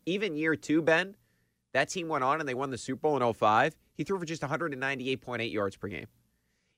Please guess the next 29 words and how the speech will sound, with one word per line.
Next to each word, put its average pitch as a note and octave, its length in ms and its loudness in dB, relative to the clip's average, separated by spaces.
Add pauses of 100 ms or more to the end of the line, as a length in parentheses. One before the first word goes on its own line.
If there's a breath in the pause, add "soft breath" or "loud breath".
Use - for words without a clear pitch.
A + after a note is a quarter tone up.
He A#2 100 4
had C3 100 6
a C#3+ 40 4
great D#3+ 220 2
defense, D3 460 -2
just C3 200 -4
like C3 140 2
Russell B2+ 280 0
Wilson F3 260 0
had B2+ 100 2
a A2+ 40 2
great A#2 220 2
defense A#2+ 440 -4
when G#2+ 100 -6
he C#3 140 -2
won D#3+ 180 0
the C#3 80 -6
Super D3 240 -2
Bowl. C3 300 4 (180 soft breath)
Ben, C#3+ 300 4
same C#3 260 -4
thing C3 160 -4
when A#2 140 -4
he B2 100 -4
won A2 160 -2
the G2 80 -8
Super G2+ 260 -2
Bowl. - 220 -4 (420 soft breath)
Okay, D#3+ 280 4